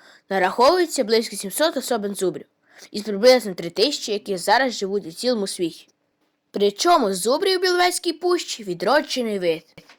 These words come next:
Останнього вільного зубра на її території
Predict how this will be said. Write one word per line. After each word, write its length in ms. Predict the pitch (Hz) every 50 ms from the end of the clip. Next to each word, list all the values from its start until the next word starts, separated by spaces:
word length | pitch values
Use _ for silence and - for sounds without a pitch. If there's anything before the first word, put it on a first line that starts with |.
| _
Останнього 680 | - - 208 - - - 339 403 440 427 403 320 262 240
вільного 380 | 220 302 320 302 269 226 190 190
зубра 420 | - - 202 262 311 370 370 349
на 120 | 339 330
її 220 | 320 311 285 320 320
території 680 | 320 320 302 302 294 - 302 294 294 285 269 254 -